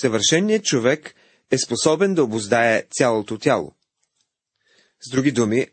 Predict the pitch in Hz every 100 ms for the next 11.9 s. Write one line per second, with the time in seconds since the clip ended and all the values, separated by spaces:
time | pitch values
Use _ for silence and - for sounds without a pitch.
0 | _ _ - 123 180 226 208 - 139 -
1 | 190 151 127 120 113 120 110 117 143 151
2 | 107 101 92 131 170 117 98 98 - 180
3 | - _ _ _ - 131 123 160 208 196
4 | - 147 139 131 127 131 131 - - 139
5 | 143 147 151 185 170 127 71 _ _ _
6 | _ - 147 - 120 - - _ - 127
7 | 113 110 - 123 - 120 131 117 - -
8 | - _ _ _ _ _ _ _ - 127
9 | 156 156 143 - 127 156 175 - 131 143
10 | 139 _ _ _ _ - 120 - - 113
11 | 117 110 - 196 - 117 - - -